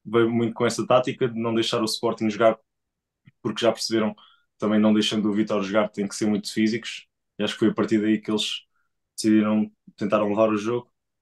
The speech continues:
mas depois tivemos o momento do gol, e depois no minuto a seguir, quando o Angel Gomes faz o segundo amarelo, eu acho que a vitória cla-,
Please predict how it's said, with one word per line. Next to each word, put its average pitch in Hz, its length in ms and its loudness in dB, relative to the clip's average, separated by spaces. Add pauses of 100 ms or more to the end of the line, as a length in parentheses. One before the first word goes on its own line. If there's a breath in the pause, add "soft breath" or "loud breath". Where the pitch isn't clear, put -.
(200)
mas 113 160 -2
depois 117 300 0
tivemos 117 320 2
o 123 180 4
momento 120 360 -2
do 113 80 2
gol, 120 300 0 (460)
e 107 100 -2
depois 107 260 2
no 107 120 2
minuto 104 320 2
a - 20 0
seguir, 101 240 -6
quando 104 220 0 (180)
o 104 60 2
Angel 101 240 0
Gomes 104 220 -4
faz 101 200 -2
o 98 60 -6
segundo 101 320 -4
amarelo, 101 400 -2 (520)
eu 101 140 0
acho 98 180 -2
que 104 80 -2
a 101 60 2
vitória 98 360 2
cla-, - 280 -2